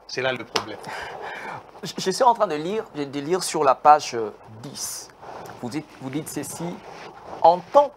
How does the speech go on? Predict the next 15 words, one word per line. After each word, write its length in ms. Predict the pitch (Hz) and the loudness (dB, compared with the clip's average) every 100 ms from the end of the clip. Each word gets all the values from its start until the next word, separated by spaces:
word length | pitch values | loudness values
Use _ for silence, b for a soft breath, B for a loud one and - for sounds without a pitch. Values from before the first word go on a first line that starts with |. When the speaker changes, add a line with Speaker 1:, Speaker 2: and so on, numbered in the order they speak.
| - | -4
Speaker 2:
qu'enfant, 680 | 139 123 110 - - 165 170 | 0 2 0 -6 0 2 2
en 140 | - 147 | 2 0
tant, 300 | - 220 214 - | 4 4 4 0
en 120 | 151 151 | 2 2
tant 180 | 214 202 | 4 2
qu'enfant 360 | 151 - 202 | 2 0 0
de 120 | 143 | 0
Dieu, 340 | 120 110 131 156 | -2 -4 -2 -2
Speaker 1:
Hmm. 220 | 147 139 131 - | -4 -6 -8 -10
Speaker 2:
notre 320 | 127 147 151 131 | 0 2 2 -4
priorité 920 | - - - 240 185 135 127 151 160 | -4 -6 -4 0 2 0 -4 -6 -6
doit 220 | 180 127 123 | -2 0 0
être 300 | - 123 - 120 127 - - 117 110 | -2 -4 -4 -4 -4 -8 -16 -12 -8
Dieu. 280 | 127 123 98 - - - - - | -4 -4 -4 -10 -18 -16 -6 0
Pasteur, 440 | 147 - 147 117 | 0 0 0 0